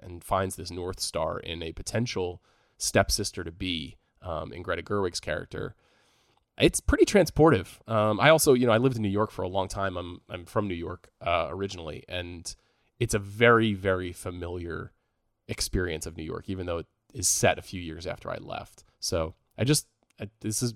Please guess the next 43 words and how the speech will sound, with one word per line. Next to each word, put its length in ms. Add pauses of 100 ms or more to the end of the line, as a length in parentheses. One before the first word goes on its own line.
this 160
was 140
my 140
favorite 300
movie 220
of 80
twenty 220
fifteen, 420
which, 200 (380)
uh, 100 (200)
is, 300
is 200 (440)
somewhat 680
bold, 460
I 80
would 140
say, 260
because 480
twenty 220
fifteen 380
is 120 (260)
one 120
of 20
the 60
better 260
film 280
years 280
we've 140
had 260
in 240 (300)
recent 300
times. 340
You 60
know, 60
it's 140
the 140
year 180
of 80
Mad 180
Max 220
Fury 300
Road 320
and 160